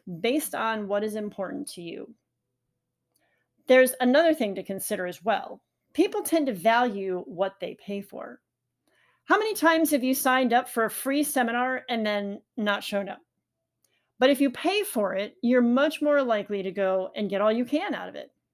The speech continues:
If you pay for a book, you're motivated to get your money's worth from it.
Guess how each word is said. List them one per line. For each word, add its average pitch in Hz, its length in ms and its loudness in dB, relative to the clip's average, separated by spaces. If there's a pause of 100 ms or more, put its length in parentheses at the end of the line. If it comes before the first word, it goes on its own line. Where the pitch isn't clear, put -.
(1000)
If 247 180 4
you 240 80 -4
pay 320 240 4
for 277 180 0
a 214 80 6
book, 180 340 -4 (420)
you're 233 180 2
motivated 220 600 0
to 190 100 -8
get 190 240 -4
your 196 100 -6
money's 185 300 -8
worth 170 180 -14
from 165 200 -14
it. - 120 -16